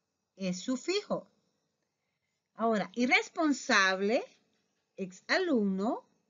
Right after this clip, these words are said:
resbaladizo, radioterapia, microbús,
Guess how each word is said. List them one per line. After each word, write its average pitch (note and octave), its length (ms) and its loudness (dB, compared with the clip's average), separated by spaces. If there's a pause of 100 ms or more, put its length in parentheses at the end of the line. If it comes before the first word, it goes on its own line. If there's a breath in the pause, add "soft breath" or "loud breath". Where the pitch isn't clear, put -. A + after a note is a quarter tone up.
(320)
resbaladizo, A3+ 1120 0 (680)
radioterapia, G#3+ 1000 0 (600)
microbús, B3+ 1040 2